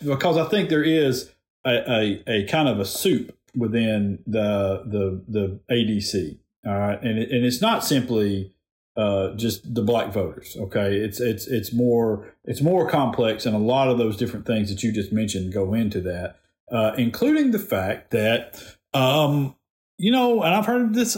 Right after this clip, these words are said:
this conversation, and I was gonna bring this up, uh, on a show at some point whenever we had time, um, that there is a lot of angst, I would say, among, uh, particularly older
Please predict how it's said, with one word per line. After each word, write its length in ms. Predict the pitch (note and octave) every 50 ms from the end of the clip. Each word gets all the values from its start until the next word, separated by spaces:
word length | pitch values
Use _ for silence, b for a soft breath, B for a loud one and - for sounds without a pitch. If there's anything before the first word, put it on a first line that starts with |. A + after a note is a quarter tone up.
| - - _
this 200 | D#3+ E3+ G3 G3+
conversation, 720 | - B3 A#3+ A#3+ A#3 G#3+ - A#3 A3+ B3 - - D#3+ C#3
and 140 | C#3 C3+ C3+
I 120 | C3 C3 E3
was 120 | F#3+ F3+
gonna 140 | F#3 F3+ D3+
bring 220 | C#3+ D#3+ E3+ E3+ E3
this 200 | E3 D3+ D3+ E3+
up, 240 | D#3+ D#3 D3+ -
uh, 140 | C#3+ C#3 C3+
on 180 | - C#3+ C#3 C3+
a 40 | B2+
show 280 | - - D#3+ D#3+ D3+
at 100 | C3 -
some 160 | - C3 A2+
point 220 | G#2 B2+ B2 B2+ B2
whenever 320 | A#2+ A2+ A#2 A#2 A2+ A#2
we 180 | A2+ A2+ A2+ G#2+
had 180 | B2 A2 G#2
time, 380 | - - F3 F#3+ D#3+ C3+ C3+ C3 B B B B B B _ -
um, 460 | - C#3 C3 C3+ C3+ C3+ C3+ C3+ - -
that 300 | B2+ C3 D3+ E3+ E3+ E3
there 200 | D#3 E3+ G3+ B3
is 140 | C4+ B3+
a 60 | B3+ A#3+
lot 400 | A3+ E3 A2+ G#2+ A2 B2 D3+ E3
of 460 | E3 F3 F#3+ F3+ F3 - - - - _ _ _ - _ _ _ _ _ _ -
angst, 760 | C#3 C3+ C3+ - - F3 - - - - - - - - - _ _ _ _ -
I 100 | A2+ G#2+
would 220 | G#2 G2+ G2 G2
say, 540 | - - A2+ F#2+ F2+ F2+ F#2+ A#2 C3+ C3 - _ _ _
among, 760 | - A2+ G#2+ G#2+ G#2+ A2 A2 A2 A2 A2 A2 A2 A#2 A#2 A#2 - _ _ _ _ _ _ _ _
uh, 380 | - A#2 A2+ A2 G#2+ G#2+ - A#2
particularly 1000 | G#2+ - - - - - D#3 C#3+ - F#3+ F3+ E3+ E3 E3 E3+ F3+ G3 F#3+ - - _ _ _ _ _ _
older 760 | B2 B2 B2+ D3 D#3+ F3 F3+ F#3 F#3+ F#3 G3 G3 G3+ G#3 -